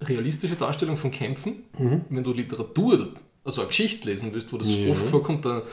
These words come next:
Speaker 1: der Neil Stephenson, der Sci-Fi-Autor, hat eine, eine, eine sehr lange, riesige Trilogie geschrieben, die heißt die Quicksilver-Trilogie.
Speaker 2: Mhm.
Speaker 1: Und da geht's auch, ähm, sehr oft um so Degen und, und Dolchkämpfe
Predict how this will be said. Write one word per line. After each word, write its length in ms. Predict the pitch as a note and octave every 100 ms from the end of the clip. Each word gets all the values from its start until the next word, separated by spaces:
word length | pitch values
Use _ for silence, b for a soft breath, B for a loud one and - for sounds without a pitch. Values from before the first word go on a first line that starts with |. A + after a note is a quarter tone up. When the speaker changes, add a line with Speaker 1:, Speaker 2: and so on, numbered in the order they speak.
| B B B -
Speaker 1:
der 60 |
Neil 240 | B2 C#3+ G#3
Stephenson, 680 | - G3 D3+ A#2+ B2+ A3 - - _ - -
der 100 | B2+
Sci-Fi-Autor, 680 | A#2 A2 A2 C3+ G2 A2 C3+ D#3+
hat 240 | G3 -
eine, 180 | A#2+ B2 - - - -
eine, 220 | A#2+ A#2+ - - _
eine 520 | A#2+ A2 A2 F#2+ G2+ -
sehr 280 | - B2
lange, 340 | B2 A2 A2 G2
riesige 720 | B2 C#3 G#2+ G#2+ G#2 G#2 -
Trilogie 440 | - A#2+ G#2+ - B2+
geschrieben, 320 | - - A2+
die 80 | G#2+
heißt 160 | G#2+ -
die 40 |
Quicksilver-Trilogie. 1300 | - D3 D3 - A2+ G2 G2 - G2+ F#2+ G2+ A#2+ D3+ B -
Speaker 2:
Mhm. 500 | F#2+ F#2 F2+ A#2+ D3+ -
Speaker 1:
Und 160 | A#2+
da 60 | A#2
geht's 280 | C3 C#3+ -
auch, 300 | G#2+ C3 - - -
ähm, 520 | A#2+ A#2 A#2 A#2+ A#2 - -
sehr 480 | - - - B2 B2+
oft 320 | C3 - - -
um 200 | B2 A#2+
so 140 | -
Degen 500 | - B2+ D#3+ C#3 A#2+
und, 280 | G#2 G#2+ -
und 280 | C3 G#2+ -
Dolchkämpfe 760 | A#2 A#2+ - G#2+ G2+ - G2